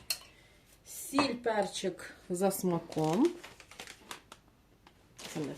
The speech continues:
перчик. Перчик. Перчик в мене пропав. Мій улюблений, від якого я завжди чхаю. <laughs>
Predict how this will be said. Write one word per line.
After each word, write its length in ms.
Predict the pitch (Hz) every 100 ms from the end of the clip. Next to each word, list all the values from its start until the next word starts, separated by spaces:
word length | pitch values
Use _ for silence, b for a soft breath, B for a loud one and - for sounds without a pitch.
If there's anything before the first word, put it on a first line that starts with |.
| -
перчик. 600 | 214 247 - 302 - - - - - - - - - - -
Перчик. 540 | 202 233 - 240 -
Перчик 360 | - 240 240 240
в 20 |
мене 200 | 214 214
пропав. 580 | - 185 - 175 185 240 - - - - - - -
Мій 260 | 220 285 277
улюблений, 760 | - 240 277 320 330 330 349
від 200 | 233 214
якого 420 | 202 208 285 320 294
я 160 | 208
завжди 520 | 196 233 294 247 302 302
чхаю. 520 | - - 175 165 - 208 -
<laughs> 100 | -